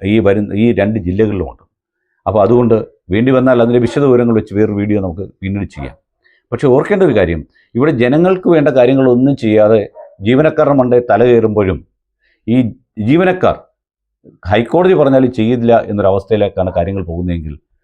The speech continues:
ഇത് വലിയൊരു പ്രക്ഷോഭത്തിന്, മന്ത്രിക്കെതിരെ, ഗതാഗത വകുപ്പ് മന്ത്രിക്കെതിരെ ഒരു പ്രക്ഷോഭണത്തിന് തന്നെ ഈ തെക്കൻ ജില്ലകൾ സാക്ഷ്യം വഹിക്കുമെന്നാണ് രഹസ്യമായി കിട്ടിയ വിവരം. അതിന് തൊഴിലാളി സംഘടനകൾ രഹസ്യമായ നിർദ്ദേശങ്ങളും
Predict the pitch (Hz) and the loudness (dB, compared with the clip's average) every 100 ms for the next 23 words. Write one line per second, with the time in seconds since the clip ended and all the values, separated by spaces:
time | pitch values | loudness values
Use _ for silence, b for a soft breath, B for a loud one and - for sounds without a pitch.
0 | _ _ 98 98 95 123 110 104 - - | _ _ -4 0 2 2 2 0 -2 -10
1 | _ _ 101 - 147 131 127 104 87 - | _ _ -6 -2 0 0 0 -2 -4 -6
2 | 90 104 110 95 95 87 90 98 120 113 | -4 -2 -2 -2 0 0 2 2 4 2
3 | 104 104 95 90 95 92 87 - - 104 | 0 -4 -6 -8 -8 -8 -10 -14 -6 -4
4 | 95 92 90 87 87 80 _ B B B | -4 -8 -8 -6 -6 -8 _ B B B
5 | 95 98 92 95 92 123 98 92 92 87 | -4 -4 -4 -4 -4 -4 -4 -4 -2 -4
6 | 80 - - 98 - 135 107 92 87 82 | -6 -10 -6 -6 -4 -4 -2 -4 -6 -8
7 | 82 82 80 _ _ - 85 90 95 85 | -8 -10 -12 _ _ -6 -4 -4 -4 -6
8 | 78 - 69 67 - - 85 90 87 95 | -6 -12 -14 -14 -18 -8 -6 -4 0 0
9 | 98 90 92 92 92 90 87 b b - | 0 -2 -4 -4 -2 -4 -6 b b -4
10 | 92 104 110 123 107 98 95 90 90 104 | -2 -2 -2 -2 2 2 2 -2 -2 -4
11 | 101 95 98 | -4 -4 -4